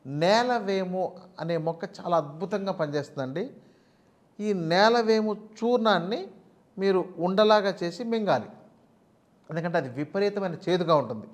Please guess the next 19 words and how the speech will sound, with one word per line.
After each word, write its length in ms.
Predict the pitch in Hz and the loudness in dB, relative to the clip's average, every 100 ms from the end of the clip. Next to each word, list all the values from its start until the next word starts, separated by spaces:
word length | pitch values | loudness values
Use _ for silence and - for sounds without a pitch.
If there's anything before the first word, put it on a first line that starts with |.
| - _ _ _ - | -20 _ _ _ -10
అంటే 240 | 143 170 151 | 2 4 6
ఆ 320 | 135 143 147 - | 6 6 6 4
చేదును 300 | 180 196 185 | 2 2 0
చూస్తే 340 | 170 - 175 | -4 0 2
నాలుకను 420 | 139 143 175 180 175 | 4 4 2 0 -6
కోసేసుకుందాం 640 | 160 170 190 180 156 147 | -2 -2 -2 -6 -6 -6
అనిపిస్తుంది. 500 | 135 123 - 120 101 - _ _ _ _ _ _ _ _ _ _ _ _ - | -6 -8 -14 -14 -16 -18 _ _ _ _ _ _ _ _ _ _ _ _ -2
అయితే 560 | 165 147 185 277 349 - _ _ _ _ - | 0 0 -2 -4 -4 -16 _ _ _ _ -8
ఇది 500 | 190 208 170 - - - - | -4 0 -2 -4 -16 -20 -12
ఈ 100 | 180 | -4
యొక్క 400 | 190 190 190 151 - 170 | -4 4 6 6 2 -6
ఇన్ఫెక్టివ్ 600 | 185 185 226 226 220 202 | -4 0 0 0 -2 0
డిసీజెస్ 520 | 175 175 175 170 170 | -2 -4 -2 -2 0
ఏదైనా 380 | 160 180 190 175 | 0 2 0 0
సరే 240 | 180 160 | 0 2
అలాంటి 340 | 151 156 165 151 | 4 4 2 0
వాటిలో 480 | 165 170 170 - - | -2 2 0 0 -8
అమోఘంగా 500 | 151 160 202 196 196 | -6 0 0 0 -2
పనిచేస్తుంది. 640 | 190 147 135 127 - 117 | 0 0 0 -4 -6 -16